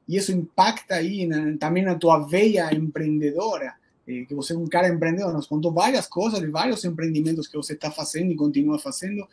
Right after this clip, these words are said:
mas ¿cómo você ve toda esa onda de tecnologías?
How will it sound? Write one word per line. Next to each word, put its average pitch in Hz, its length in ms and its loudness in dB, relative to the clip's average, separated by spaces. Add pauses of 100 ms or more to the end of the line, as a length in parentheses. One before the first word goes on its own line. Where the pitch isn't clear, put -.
(200)
mas 165 120 -6
¿cómo 262 220 8
você 220 260 4
ve 208 100 0
toda 202 180 -2
esa 180 240 2
onda 196 500 0 (280)
de 160 120 2
tecnologías? 160 840 4